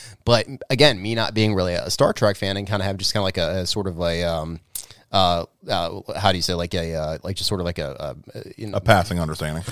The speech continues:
Speaker 1: a passing understanding, like, or just sort of like, you know, like, kind of like a, a, just a general, like, respect for the series and kind of, like, watching, like, this episode and that episode.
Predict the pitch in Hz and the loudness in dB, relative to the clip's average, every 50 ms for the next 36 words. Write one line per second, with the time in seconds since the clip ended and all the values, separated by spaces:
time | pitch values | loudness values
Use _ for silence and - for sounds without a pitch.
0 | - - - 151 165 156 151 - 156 156 143 127 - 135 127 127 123 127 120 113 | -10 -6 4 8 8 8 8 8 4 4 2 4 2 2 4 4 2 2 2 0
1 | 107 - 110 107 101 101 98 - - 101 - - 117 110 101 104 101 - 104 98 | 0 0 -2 -2 -2 -2 -4 -2 -2 -2 2 4 4 6 6 4 4 4 2 2
2 | 92 92 92 - 101 92 92 92 87 90 80 82 92 90 87 87 - - - - | 2 2 2 0 0 0 0 0 0 0 0 0 0 0 -2 -2 -2 -2 -2 -2
3 | 92 87 - 104 98 95 87 87 85 87 90 87 82 101 - - - 98 - - | 0 2 2 2 2 2 -2 -4 -4 -4 -4 -4 -4 -6 -8 -4 -2 -2 0 4
4 | - 104 95 - 110 95 87 - - 98 95 92 92 131 147 98 98 107 98 92 | 4 4 4 4 0 0 0 0 0 0 0 0 0 -2 -2 -4 -4 -8 -6 -6
5 | 95 95 92 95 98 95 95 - - 98 92 82 87 90 87 - 98 98 - - | -6 -8 0 4 4 4 4 4 0 -4 -4 -4 -4 -4 -4 -4 -4 -4 -2 -2
6 | 92 - - - 95 85 90 87 90 90 85 - - 98 90 95 - | -2 -2 -2 -2 -2 -2 -2 -2 -2 -2 -2 -2 -2 -2 -2 -4 -6